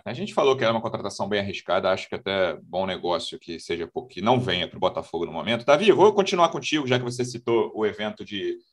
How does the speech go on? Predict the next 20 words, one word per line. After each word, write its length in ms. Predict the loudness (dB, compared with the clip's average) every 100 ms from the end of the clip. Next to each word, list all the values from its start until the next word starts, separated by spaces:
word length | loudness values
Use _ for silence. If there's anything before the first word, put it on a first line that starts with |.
| _
ampliação 640 | -2 0 2 2 2 2
da 100 | 2
concessão 420 | -2 -4 -6 -6 -4
do 80 |
Newton 240 | -2 -4 -8
Santos, 520 | -8 -6 -6 -8 -16
lembrando 340 | -14 -6 -6 -6
que 80 |
fica 200 | -10 -12
até 180 | -4 -2
dois 220 | 0 -2
mil 100 | -4
e 40 | -6
cinquenta 380 | -6 -6 -6 -4
e 40 |
um 180 | -6 -4
agora 300 | 0 0 0
com 160 | -6 -6
o 40 |
Botafogo, 580 | -6 -6 -2 4 4 2